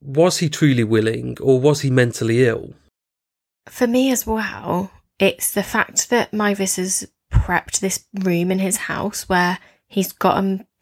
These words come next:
Speaker 2: butcher's block, he's got a meat hook. I, I think it was on a podcast that I listened to, or it might have been something I read where they talked about how people would come round to the house, but obviously nobody would know that this room was there because it was upstairs, and you don't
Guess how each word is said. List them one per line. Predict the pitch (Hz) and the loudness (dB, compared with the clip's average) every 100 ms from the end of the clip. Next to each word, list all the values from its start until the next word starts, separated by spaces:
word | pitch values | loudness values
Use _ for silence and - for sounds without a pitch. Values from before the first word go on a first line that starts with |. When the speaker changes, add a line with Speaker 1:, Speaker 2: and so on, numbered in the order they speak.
| - | -2
Speaker 2:
butcher's | 190 - - 196 | 0 0 -4 -2
block, | 190 208 - | 0 -2 -2
he's | - 196 | -8 -8
got | - 190 185 - | -2 0 0 0
a | 190 | -2
meat | 190 185 - | 0 0 -2
hook. | - 196 - _ - - _ _ _ _ _ _ _ | -6 -6 -6 _ -20 -20 _ _ _ _ _ _ _
I, | 185 190 190 - _ _ _ - | 2 2 2 -2 _ _ _ -4
I | 202 202 | 0 0
think | - 226 220 | 2 0 2
it | 240 | -2
was | 214 208 | -2 0
on | 202 | 0
a | 190 | 0
podcast | - 214 - 214 190 | 0 0 2 0 0
that | - | 0
I | 175 | 0
listened | 175 - 185 | 0 -2 -2
to, | 175 | -2
or | |
it | 185 | 0
might | 175 | -2
have | 175 | -2
been | 180 | -4
something | - 190 185 | -4 -4 -4
I | 180 | 0
read | 190 180 | 0 0
where | 180 | 0
they | 180 180 | 0 -2
talked | 185 - | -4 -6
about | - 180 180 - - _ _ _ | -2 0 0 -4 -20 _ _ _
how | - - 180 175 175 - | -14 0 2 4 2 0
people | 220 208 | 0 2
would | 196 | 0
come | - 190 | -2 -2
round | 180 190 | -2 -4
to | |
the | 196 | -2
house, | 208 190 | -2 -2
but | - | -4
obviously | 190 185 196 | -4 -2 -2
nobody | 185 185 185 185 | 0 0 0 -4
would | 180 | -2
know | 185 190 180 | 0 0 0
that | 160 | -4
this | 147 - 202 | -8 -6 0
room | 220 190 | 2 2
was | 170 - | -2 -4
there | - - - | -4 -4 -4
because | 185 - 190 196 | -6 -4 -4 -2
it | - | -2
was | 196 | 0
upstairs, | - - - 196 214 262 - | 0 -2 0 0 0 -2 -2
and | 185 | -2
you | 185 | -2
don't | 190 185 - | 0 0 -2